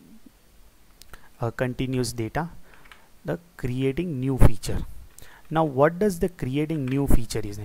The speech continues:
Let's say you acquire already the new, all those data,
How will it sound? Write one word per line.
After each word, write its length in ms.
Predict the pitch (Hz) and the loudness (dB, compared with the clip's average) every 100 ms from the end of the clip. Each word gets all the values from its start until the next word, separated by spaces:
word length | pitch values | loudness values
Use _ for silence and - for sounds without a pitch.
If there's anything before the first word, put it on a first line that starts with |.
| 101 - - - | -14 -16 -20 -2
Let's 200 | 156 170 | 0 2
say 120 | - | 0
you 320 | 196 151 175 - | 0 0 -2 -4
acquire 440 | - - 139 147 147 | -8 -2 0 0 2
already 460 | 131 127 127 127 | 0 0 -2 -4
the 320 | 131 127 127 - - | -4 -2 -2 -6 -14
new, 500 | 147 127 127 127 127 123 - - - - | -14 -8 -4 -4 -4 -8 -20 -20 -20 -10
all 280 | - 123 123 120 | -2 -2 -2 -2
those 180 | 123 113 | -2 0
data, 460 | 120 113 110 107 | -4 -6 -6 -10